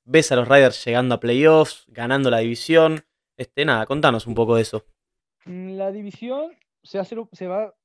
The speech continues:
Speaker 2: ser más difícil. O sea, si la división ya era muy difícil, va a ser más difícil. Patrick Mahomes vuelve con Kansas City.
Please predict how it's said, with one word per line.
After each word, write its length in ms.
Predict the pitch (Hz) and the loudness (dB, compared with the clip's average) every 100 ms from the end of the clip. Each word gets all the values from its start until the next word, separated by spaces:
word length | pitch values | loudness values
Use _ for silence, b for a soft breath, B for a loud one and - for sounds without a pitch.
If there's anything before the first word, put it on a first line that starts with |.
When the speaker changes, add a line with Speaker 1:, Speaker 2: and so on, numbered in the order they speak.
| _ _ _ | _ _ _
Speaker 2:
ser 300 | - 220 208 | -8 -6 -4
más 280 | 226 214 | -6 -6
difícil. 560 | 226 - 226 - 127 - | -12 -12 -12 -12 -20 -20
O 60 | _ | _
sea, 160 | _ 143 | _ _
si 80 | 160 | -12
la 60 | |
división 400 | 175 180 180 214 | -10 -10 -14 -12
ya 80 | 226 | -8
era 240 | 233 226 _ _ | -6 -8 _ _
muy 80 | _ _ | _ _
difícil, 440 | _ - 233 208 240 _ | _ -20 -20 _ _ _
va 120 | 175 | _
a 640 | 185 _ _ 185 175 _ | _ _ _ _ _ _
ser 180 | 190 196 | _ _
más 160 | 190 190 | _ _
difícil. 480 | _ 233 _ 170 _ _ _ _ _ _ _ | _ _ _ -20 _ _ _ _ _ _ _
Patrick 260 | 175 180 208 | -20 -20 _
Mahomes 460 | 170 _ 190 214 _ _ _ _ | _ _ -20 -20 _ _ _ _
vuelve 320 | 160 180 196 | _ -18 -18
con 160 | 165 156 | -18 -20
Kansas 320 | 160 175 185 | -20 -20 -20
City. 480 | 190 185 - 220 226 | -20 -20 -18 -20 -20